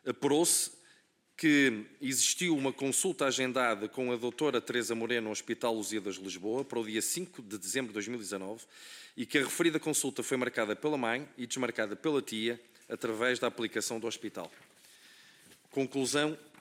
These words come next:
treze. A desmarcação da consulta esteve relacionada com o agendamento da consulta no Hospital Santa Maria para o dia seguinte. Conclusão catorze. Se a consulta tivesse ocorrido no Hospital Lusíadas de Lisboa,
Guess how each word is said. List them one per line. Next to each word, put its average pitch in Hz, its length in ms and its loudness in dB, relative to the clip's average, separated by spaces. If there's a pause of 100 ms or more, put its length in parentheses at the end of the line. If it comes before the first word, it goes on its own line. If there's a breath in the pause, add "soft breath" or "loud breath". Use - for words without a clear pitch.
treze. - 480 0 (560 loud breath)
A 120 60 -4
desmarcação 147 800 2
da 135 120 -2
consulta 131 540 -2
esteve 127 340 0
relacionada 127 560 0
com 127 180 -2
o - 40 2
agendamento 123 520 -2
da 120 120 -2
consulta 117 440 -6
no 117 80 -6
Hospital 113 380 -4
Santa 117 300 -4
Maria 107 260 -2
para 110 160 -6
o 107 40 -6
dia 104 120 -8
seguinte. - 420 -10 (720 loud breath)
Conclusão 123 440 -2
catorze. 113 580 -2 (380 loud breath)
Se - 180 2
a 135 60 2
consulta 143 480 0
tivesse 143 580 2
ocorrido 127 520 0
no 117 60 -2
Hospital 131 460 -2
Lusíadas 107 640 -4
de 90 60 -8
Lisboa, 104 420 -4